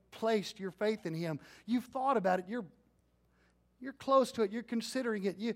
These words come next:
you've been thinking about what it means to follow Jesus Christ.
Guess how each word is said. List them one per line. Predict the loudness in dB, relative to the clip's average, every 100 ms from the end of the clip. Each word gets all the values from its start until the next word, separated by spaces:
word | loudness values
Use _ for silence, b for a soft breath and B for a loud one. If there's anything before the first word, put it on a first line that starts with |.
| B
you've | -4 0
been | 2 2
thinking | 2 2 2 2
about | 2 2
what | 4 4
it | 4 2
means | 0 0 -2
to | -4
follow | 2 2 2 0
Jesus | -4 -10 -10 -14
Christ. | -4 0 2 0 -6